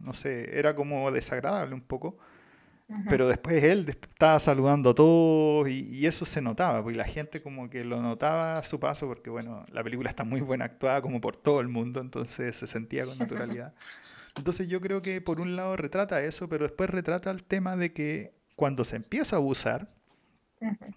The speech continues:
Speaker 1: caímos en cosas que son bien, bien terribles, y ahí es donde la película se va full drama también.
Speaker 2: Claro.
Speaker 1: Eh, pero al final, mi opinión del alcohol es que tiene dos caras, y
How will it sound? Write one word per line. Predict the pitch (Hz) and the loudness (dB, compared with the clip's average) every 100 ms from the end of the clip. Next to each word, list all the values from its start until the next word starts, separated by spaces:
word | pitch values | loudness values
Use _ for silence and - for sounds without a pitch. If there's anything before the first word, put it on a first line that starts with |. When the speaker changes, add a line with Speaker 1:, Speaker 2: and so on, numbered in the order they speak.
| - | 0
Speaker 1:
caímos | 113 135 135 127 | 2 2 2 0
en | 113 | 0
cosas | 104 117 135 123 | -2 -2 -2 -6
que | 120 | -6
son | 120 107 107 | -6 -8 -6
bien, | 123 175 165 | -4 -2 -2
bien | 165 | -6
terribles, | 156 175 196 - 71 | -2 -2 -2 -6 -8
y | 107 110 | -6 -2
ahí | 120 | 0
es | 147 | 0
donde | - 120 120 | -2 -8 -8
la | 120 120 113 | -8 -6 -4
película | 113 120 131 135 | -4 -6 -4 -4
se | 123 127 | -6 -4
va | 131 | -6
full | - 143 135 | -2 -4 -2
drama | 127 120 120 | -2 -2 -2
también. | 127 127 117 135 - - - - - - - - | -6 -10 -12 -12 -14 -20 -20 -20 -20 -20 -20 -20
Speaker 2:
Claro. | - 208 208 139 | -6 -4 0 2
Speaker 1:
Eh, | 120 120 107 110 110 120 120 | 2 2 0 -4 -6 -6 -2
pero | 143 135 123 123 113 - _ - | 2 2 2 -2 -6 -10 _ -4
al | 147 | -4
final, | 151 151 185 190 190 - _ _ _ | -2 -4 -4 -4 -6 -10 _ _ _
mi | 143 151 | -6 -4
opinión | 160 165 165 165 | -2 -4 -6 -6
del | 156 | -4
alcohol | 147 131 - 170 170 | -6 -6 -6 -6 -6
es | 160 - _ | -8 -8 _
que | 156 160 160 160 | -6 -6 -6 -6
tiene | 160 165 160 | -6 -4 -4
dos | 156 - | -6 -6
caras, | - 180 117 - - - - | -4 -2 -4 -8 -16 -18 -14
y | 123 127 123 123 123 120 120 | -8 -6 -6 -6 -8 -8 -10